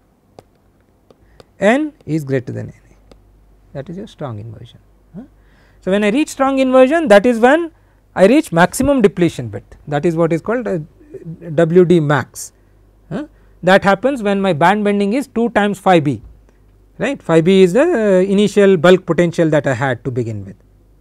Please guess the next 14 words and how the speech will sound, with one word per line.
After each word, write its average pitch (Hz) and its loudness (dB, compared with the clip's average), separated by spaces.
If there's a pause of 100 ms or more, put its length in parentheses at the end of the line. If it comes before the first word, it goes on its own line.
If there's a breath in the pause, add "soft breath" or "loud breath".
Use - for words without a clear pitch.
(120)
Okay. 285 -10 (580 soft breath)
So, 233 0
here 247 8
this 254 -2
is 277 4 (280)
really 262 4
the 240 6
strong 226 2
inversion 196 4
point, 127 -4 (240)
this, 170 -6
this 247 -2
point 175 -2
here 143 2